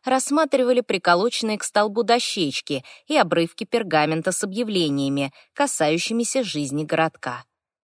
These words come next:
Потому как сосредоточенно морщились их лбы, можно было сделать два вывода. Во-первых,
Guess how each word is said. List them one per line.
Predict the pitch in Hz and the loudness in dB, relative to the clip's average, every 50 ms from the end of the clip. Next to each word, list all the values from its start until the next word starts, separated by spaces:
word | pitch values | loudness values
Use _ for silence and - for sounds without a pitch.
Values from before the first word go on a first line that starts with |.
| _ _ _ | _ _ _
Потому | - 185 - 190 190 226 277 277 | -4 0 2 2 4 4 2 2
как | - 208 202 - | 2 0 0 0
сосредоточенно | - - 190 - - 190 196 185 196 196 202 - 240 233 - - - - 139 143 | -2 -4 -4 -2 -2 -2 0 2 2 2 2 2 0 0 0 0 -2 -4 -4 -2
морщились | 139 151 156 151 151 - - - 156 160 156 - - | -2 -2 -2 -2 -4 -4 -4 -4 -2 -2 -2 -2 -4
их | 185 - 214 | -4 -2 -2
лбы, | 214 208 196 254 277 277 - _ _ _ _ _ | -2 0 2 0 0 0 -2 _ _ _ _ _
можно | - 269 311 330 294 285 302 | -2 2 2 2 4 2 2
было | 262 269 277 269 262 | 4 4 4 4 2
сделать | 214 175 156 185 185 190 208 214 185 | 2 0 0 2 2 2 2 0 -4
два | 165 147 151 151 151 | -2 2 4 4 4
вывода. | 147 147 147 139 127 143 135 131 135 131 - _ _ _ _ _ _ _ _ | 4 2 -2 -4 -4 -4 -4 -4 -6 -8 -10 _ _ _ _ _ _ _ _
Во-первых, | - 180 190 190 - 262 302 311 269 294 - - | 2 2 2 2 2 2 2 2 2 2 0 -2